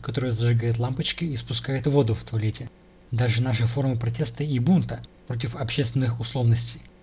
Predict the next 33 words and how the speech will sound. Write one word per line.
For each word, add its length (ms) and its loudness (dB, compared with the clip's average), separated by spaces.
Всё 240 2
это 140 2
мы 120 4
получили 400 0
от 160 0
других 360 4
людей, 340 0
большинство 480 0
из 120 0
которых 500 0
уже 220 4
умерло. 440 4
Если 280 2
бы 120 2
всё, 340 -2
чем 260 2
мы 140 4
им 140 -2
обязаны, 580 2
мы 180 2
представляли 600 0
в 100 -2
виде 240 4
долга, 400 4
то 120 2
он 180 0
был 120 -2
бы 140 2
бесконечен. 760 0
Вопрос 380 0
вот 200 2
в 80 -10
чём. 180 -6